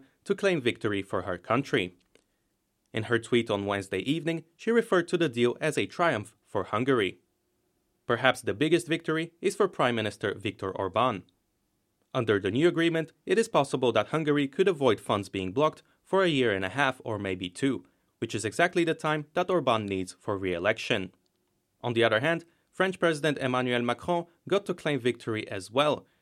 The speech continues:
tweeting that the robust agreement respects E U values. That is because the text of the regulation remains unchanged. This means that the interpretation remains the same,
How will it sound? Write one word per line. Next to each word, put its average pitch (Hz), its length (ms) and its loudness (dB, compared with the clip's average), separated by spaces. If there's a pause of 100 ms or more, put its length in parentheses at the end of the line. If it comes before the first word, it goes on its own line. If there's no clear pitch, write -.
(160)
tweeting 196 360 0
that 147 160 2
the 139 80 2
robust 104 420 2
agreement 147 460 0 (200)
respects 180 520 -2
E 127 60 -8
U 95 160 -6
values. 110 640 2 (580)
That 123 220 4
is 113 180 4
because 107 320 -2
the 107 60 -4
text 127 320 0
of 104 80 -4
the 107 80 -2
regulation 139 640 -2 (140)
remains 135 480 -2
unchanged. 113 680 -4 (580)
This 180 180 0
means 175 260 0 (180)
that 190 200 2
the 226 80 2
interpretation 165 720 -2
remains 101 380 -2
the 101 100 -14
same, 156 400 -4